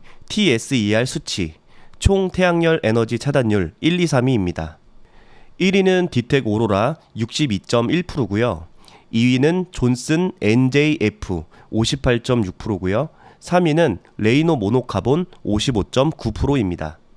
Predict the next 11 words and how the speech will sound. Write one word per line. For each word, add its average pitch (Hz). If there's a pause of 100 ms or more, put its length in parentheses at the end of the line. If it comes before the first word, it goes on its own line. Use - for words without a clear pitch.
(480)
성능은 175
비슷비슷합니다. 117 (520)
하지만 156
우리가 127
눈여겨봐야 117
할 104
점은 104 (280)
내부 117
반사율입니다. 98 (880)
내부 139
반사율은 120